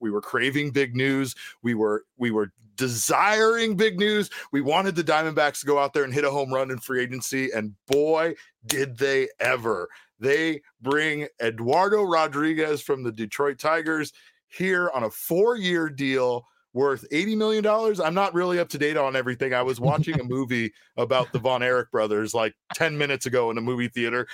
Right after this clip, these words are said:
Speaker 1: and now I'm here doing this podcast with you.
Speaker 2: Four years, eighty million dollars. There's also a vesting option for the fifth year that, uh, brings it up to ninety-nine million dollars potentially. That's the upper bound of this deal. Um,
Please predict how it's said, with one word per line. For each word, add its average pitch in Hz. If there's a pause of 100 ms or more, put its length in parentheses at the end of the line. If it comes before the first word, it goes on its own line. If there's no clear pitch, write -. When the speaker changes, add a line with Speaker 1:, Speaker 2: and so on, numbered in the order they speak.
(140)
Speaker 1:
and 156
now 190
I'm 185
here 185
doing 180
this 180
podcast 151
with 101
you. 85 (1160)
Speaker 2:
Four 147
years, 165
eighty 131
million 131
dollars. 113
There's 104
also 104
a -
vesting 101
option 104
for -
the 95
fifth 95
year 101
that, 92 (180)
uh, 92
brings 101
it -
up 101
to 104
ninety-nine 95
million 92
dollars 90
potentially. 90
That's 90
the 87
upper 87
bound 87
of 85
this 87
deal. 87 (600)
Um, 127